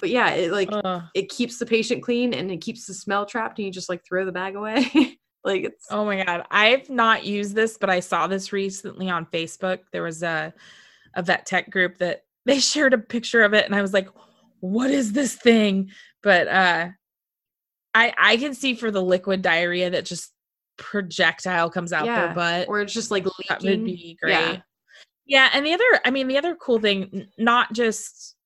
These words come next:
Speaker 2: for sanitary reasons, but the other thing is you can actually have a better idea of their ins and outs at that point too.
Speaker 1: Yeah.
Speaker 2: Because you can, you can weigh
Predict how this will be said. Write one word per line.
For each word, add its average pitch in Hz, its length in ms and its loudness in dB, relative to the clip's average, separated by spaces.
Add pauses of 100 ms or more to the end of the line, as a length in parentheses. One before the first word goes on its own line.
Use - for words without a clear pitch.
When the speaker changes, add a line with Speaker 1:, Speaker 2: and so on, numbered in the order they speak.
(140)
Speaker 2:
for 202 200 0
sanitary 208 640 0
reasons, 262 400 -4 (200)
but 190 420 2 (440)
the 233 120 2
other 269 240 4
thing 233 280 -2
is 185 380 -4
you 214 80 -6
can 240 140 -4
actually 208 600 -2
have 202 200 -2
a 190 40 2
better 180 500 2
idea 175 420 -2
of 165 100 -8
their 165 320 0
ins 165 260 -6
and 165 160 -8
outs - 600 -6
at 180 120 -10
that - 240 -4
point 196 280 -4
too. 202 200 -4
Speaker 1:
Yeah. 180 320 4 (260)
Speaker 2:
Because 190 220 0
you 196 200 -6
can, 180 260 -4 (140)
you 196 160 -4
can 185 240 0
weigh 185 400 4